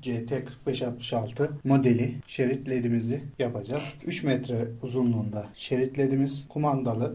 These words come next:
R G B, değişik modlar var vesaire. Onların hepsini birazdan göreceğiz zaten. U S B üzerinden çalışıyor. Bunu yirmi yedi inçlik monitörümüzün arkasına güzel bir şekilde çekmeyi planlıyoruz şu anda. Oldukça güzel.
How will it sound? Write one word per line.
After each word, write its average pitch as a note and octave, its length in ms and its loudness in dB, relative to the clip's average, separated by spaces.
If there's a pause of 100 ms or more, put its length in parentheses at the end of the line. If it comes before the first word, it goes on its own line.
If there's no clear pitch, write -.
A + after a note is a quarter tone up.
(120)
R B2 180 -2
G A#2+ 240 -2
B, A#2+ 60 0 (300)
değişik C#3+ 320 0
modlar C3 380 2
var B2+ 280 2
vesaire. A#2+ 440 0
Onların B2+ 320 2
hepsini A#2+ 320 0
birazdan A2+ 500 0
göreceğiz A2 420 0
zaten. A2 420 -4 (180)
U D3+ 180 4
S C3+ 140 -4
B C#3 40 -2
üzerinden A2 580 -2
çalışıyor. D3 560 0 (120)
Bunu F3 380 0 (140)
yirmi D3 340 2
yedi D#3 160 2
inçlik - 520 -6 (140)
monitörümüzün C#3 840 0 (280)
arkasına C3+ 680 -2 (100)
güzel C#3 280 0
bir A#2 40 -2
şekilde A#2+ 540 -4 (220)
çekmeyi B2+ 540 -4 (140)
planlıyoruz C3+ 560 -2
şu G#2+ 220 -10
anda. B2 280 -6 (120)
Oldukça D3+ 440 0
güzel. D3+ 360 -2